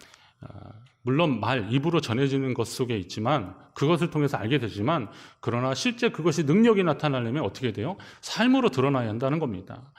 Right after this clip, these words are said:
여러분이 삶으로 그리스도를 전파하시기를,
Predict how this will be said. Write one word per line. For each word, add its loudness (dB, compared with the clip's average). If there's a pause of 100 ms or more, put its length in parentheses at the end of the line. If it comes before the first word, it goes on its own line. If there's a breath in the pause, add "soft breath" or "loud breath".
(240 loud breath)
여러분이 2
삶으로 2
그리스도를 0
전파하시기를, 0